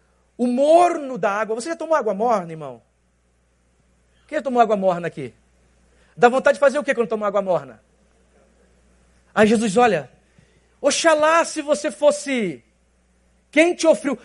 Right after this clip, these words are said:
porque o morno da ânsia de vômito. E, a, e morno aqui tem a ver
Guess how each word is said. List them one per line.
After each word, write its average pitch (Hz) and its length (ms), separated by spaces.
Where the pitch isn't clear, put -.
porque 302 240
o 277 100
morno 202 800
da 226 120
ânsia 262 340
de 247 100
vômito. 247 320
E, 349 140
a, 302 180
e 302 80
morno 302 640
aqui 262 380
tem 277 220
a 220 80
ver 196 540